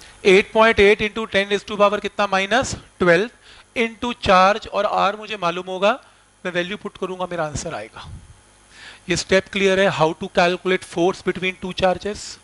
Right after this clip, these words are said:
पीछे clear है यहां तक? तो force की value आएगी यहां तक, एकदम clear है,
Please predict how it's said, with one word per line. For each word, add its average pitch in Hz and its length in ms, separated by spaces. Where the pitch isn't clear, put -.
पीछे 185 180
clear 190 240
है 196 60
यहां 190 140
तक? 208 200
तो 202 60
force 196 320
की 208 140
value 185 300
आएगी 190 240
यहां 190 180
तक, 208 180
एकदम 196 180
clear 196 240
है, 202 100